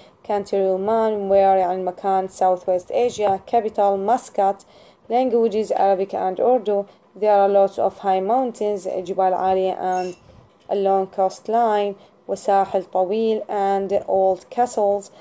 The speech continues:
وقلاع قديمة، and beautiful mosques، ومساجد جميلة.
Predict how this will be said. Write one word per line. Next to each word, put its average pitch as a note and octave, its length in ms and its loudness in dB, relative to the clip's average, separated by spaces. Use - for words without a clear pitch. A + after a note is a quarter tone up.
وقلاع G3 480 0
قديمة، A3 760 -2
and F#3+ 300 -4
beautiful F#3+ 440 -4
mosques، F#3+ 560 -4
ومساجد F#3 1120 -2
جميلة. G3+ 420 -2